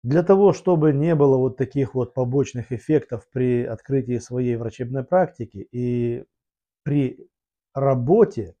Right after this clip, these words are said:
с пациентами – существуют такие так называемые гутахторы от больничных касс. Они приходят, э,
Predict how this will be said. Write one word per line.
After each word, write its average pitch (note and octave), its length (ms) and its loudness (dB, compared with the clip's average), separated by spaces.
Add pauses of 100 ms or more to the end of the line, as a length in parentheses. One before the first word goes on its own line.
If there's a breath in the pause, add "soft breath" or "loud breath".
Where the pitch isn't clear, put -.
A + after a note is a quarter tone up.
(340)
с - 100 -20
пациентами – A2+ 800 -4 (480)
существуют G3+ 840 -2
такие E3+ 340 -2
так E3+ 200 -2
называемые D3+ 400 0
гутахторы D3+ 880 0
от C3 240 -8
больничных B2+ 760 -6
касс. - 360 -14 (300 soft breath)
Они E3+ 200 0
приходят, B2+ 640 -4
э, A2+ 440 -10